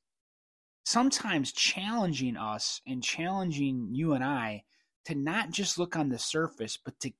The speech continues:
keep learning and growing and, and, and learning more. And it, it comes from those who seek. Those who really seek, find.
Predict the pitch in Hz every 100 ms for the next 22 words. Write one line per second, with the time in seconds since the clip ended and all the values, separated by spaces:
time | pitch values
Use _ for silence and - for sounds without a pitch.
0 | - - 220 240 _ _ 143 143 170 180
1 | 151 113 110 113 123 131 151 170 123 104
2 | 101 233 113 104 _ _ _ _ _ -
3 | 135 123 - - 147 139 143 190 202 147
4 | 139 196 180 92 90 _ _ - 143 147
5 | - 143 - 175 196 190 - 160 143 143
6 | 151 - 131 - - 156 110 - 127 139
7 | - 135 127 160 131 - - - 151 113
8 | - - _ _ _ _ _ 127 123 110
9 | 90